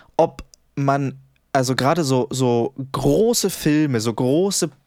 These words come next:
Produkte, weil bei Musikern ist es ja auch immer ein bisschen schwierig, so dass der Merch eigentlich se-, sehr vergleichbar mit Creatoren so. Also es ist ja hauptsächlich so Film- und Serien-Merch, der sehr k-, krass ist, sehr, sehr breit ist,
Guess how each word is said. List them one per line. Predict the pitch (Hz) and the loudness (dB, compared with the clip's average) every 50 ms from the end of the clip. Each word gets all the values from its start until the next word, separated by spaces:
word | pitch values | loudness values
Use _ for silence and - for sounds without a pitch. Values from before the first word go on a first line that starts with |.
| _ _ _ _ _ _ _ _ _ _ _ _ | _ _ _ _ _ _ _ _ _ _ _ _
Produkte, | - - 151 151 139 151 156 156 151 - - 127 | -6 -4 -2 -2 0 0 -2 -2 -2 -4 -4 -2
weil | 113 120 117 | 0 0 2
bei | 123 127 127 127 - | 2 0 0 -2 -4
Musikern | 135 139 156 170 180 170 170 - 160 143 | -6 -4 -2 -2 -2 -2 -2 -2 -2 -2
ist | 139 135 | -2 -2
es | 131 113 | -2 -2
ja | 135 - | -2 -2
auch | - 139 131 | -2 -2 -2
immer | 135 127 127 | -2 -2 -2
ein | 123 | -2
bisschen | 123 120 - 131 117 | -4 -4 -4 -4 -6
schwierig, | - - 135 127 127 120 123 120 - - - - - - - - | -6 -6 -4 -4 -2 -2 -2 -4 -6 -8 -16 -20 -20 -20 -20 -14
so | - - 135 131 | -6 -2 -2 0
dass | 120 123 120 - - | 2 0 0 0 0
der | 135 120 | 0 2
Merch | 123 123 123 123 - - - | 4 4 2 2 2 0 -2
eigentlich | 127 123 117 117 - - | -2 -2 -2 -4 -6 -6
se-, | 127 - | -8 -6
sehr | 123 120 123 117 | -2 -2 -2 0
vergleichbar | - 127 110 120 113 117 123 - - 123 117 | 0 0 0 0 0 0 0 0 -2 -2 -2
mit | 113 110 - - - _ - - - | -2 -2 -6 -8 -12 _ -20 -18 -12
Creatoren | - - 120 117 113 117 120 - 131 117 | -6 -2 0 2 2 2 0 0 -2 -2
so. | 110 120 120 | 0 0 0
Also | - 117 123 | 0 -2 -2
es | 117 131 | -2 -2
ist | 127 - | -2 0
ja | - 135 - - - | 0 -2 -2 -4 -4
hauptsächlich | 131 131 143 147 - - 175 147 - 139 | -2 0 0 0 0 -2 -4 -2 -4 -4
so | - - 123 | -4 -4 -6
Film- | - - - 156 156 185 180 147 | -6 -4 -2 0 0 0 0 -2
und | 139 131 | -4 -2
Serien-Merch, | 120 131 143 165 165 143 131 127 120 113 113 113 113 113 107 - - - - - - - - - - | -2 0 0 0 0 0 -2 -2 -2 -2 0 0 0 0 0 -2 -6 -10 -12 -18 -18 -18 -18 -6 -2
der | 131 123 123 113 | 0 2 2 2
sehr | 110 120 135 147 160 165 160 151 | 0 0 0 2 2 2 0 -2
k-, | 139 - - - - _ _ _ _ | -4 -8 -18 -20 -20 _ _ _ _
krass | - - - 143 143 151 - - | -6 -2 0 0 0 0 0 -2
ist, | - - - 202 - - - | -4 -4 -6 -6 -6 -8 -8
sehr, | - 127 127 131 127 | -6 -4 -2 -2 -2
sehr | 117 131 143 139 | 0 0 -2 -2
breit | 123 117 - 117 123 131 131 139 147 - | -2 -4 -4 -2 0 0 2 0 -2 -4
ist, | - - 123 107 - - - | -6 -6 -6 -6 -6 -8 -12